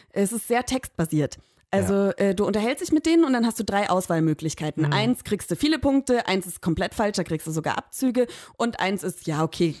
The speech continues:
Speaker 1: kommst weiter so in der Freundschaft.
Speaker 2: <laughs>
Speaker 1: Und das ist tatsächlich ganz cool, weil es ein bisschen storymäßig ist und du was über die Charaktere erfährst. Natürlich sind auch,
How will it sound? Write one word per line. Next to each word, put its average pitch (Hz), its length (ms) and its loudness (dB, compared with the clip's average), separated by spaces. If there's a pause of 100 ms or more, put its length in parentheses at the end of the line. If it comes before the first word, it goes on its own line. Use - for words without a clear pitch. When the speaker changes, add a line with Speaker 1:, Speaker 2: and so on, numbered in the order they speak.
(120)
Speaker 1:
kommst 185 280 0
weiter 151 340 2
so 131 320 -6
in 175 160 2
der 170 100 2
Freundschaft. 151 680 0 (180)
Speaker 2:
<laughs> 170 80 2
Speaker 1:
Und 214 140 2
das 302 120 0
ist 349 140 -2
tatsächlich 302 400 0
ganz 277 300 -2
cool, 220 180 0
weil 175 120 0
es 180 100 -8
ein 233 80 -2
bisschen 277 520 2
storymäßig 240 760 -2
ist 208 440 0
und 196 360 -4
du 208 340 2
was 214 180 -2
über 233 160 0
die 226 100 -4
Charaktere 220 540 -2
erfährst. 180 420 -4
Natürlich 226 340 0
sind 240 160 0
auch, 214 240 0